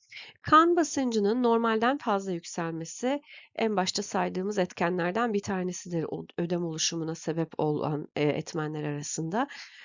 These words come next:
Kan basıncı yükselirse doku sıvısına, e, geçiş artacağı için ödem artar.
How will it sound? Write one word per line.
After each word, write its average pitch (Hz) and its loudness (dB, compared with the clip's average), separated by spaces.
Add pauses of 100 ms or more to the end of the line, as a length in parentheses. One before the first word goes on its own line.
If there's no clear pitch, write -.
(120)
Kan 254 4
basıncı 180 -2
yükselirse 196 0 (120)
doku 190 -2
sıvısına, 170 -2 (460)
e, 180 2
geçiş 175 2
artacağı 175 2
için - 0
ödem 165 2
artar. 156 2